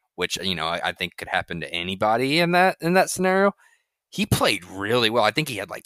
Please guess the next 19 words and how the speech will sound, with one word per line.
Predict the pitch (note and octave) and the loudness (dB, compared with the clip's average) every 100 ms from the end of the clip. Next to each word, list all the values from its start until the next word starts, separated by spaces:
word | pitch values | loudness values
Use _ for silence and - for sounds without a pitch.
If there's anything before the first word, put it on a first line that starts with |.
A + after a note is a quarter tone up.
| - | -2
thirteen | B2 - - D3 | -2 0 0 -2
tackles. | G#2 A#2+ C#3 - C3 | 0 2 2 2 -2
He | A2+ | 0
just | A2 - | -2 -2
seemed | D3+ | -4
to | A2 | -6
flow | - G#2+ A2+ | -8 -2 0
to | C3+ | 0
the | G2+ | -4
ball | F2 G#2+ B2 | -4 -2 0
well. | C3 C3 C#3+ - - - | 4 4 4 0 -20 -6
I | - | 0
mean, | B2 A#2+ | 2 4
if | A2+ | 2
this | C#3 - | 2 0
is | - B2 | -2 -4
a, | |
just | G#2+ - A#2+ | -4 -4 -2
another | A2+ B2+ G2 | 2 2 0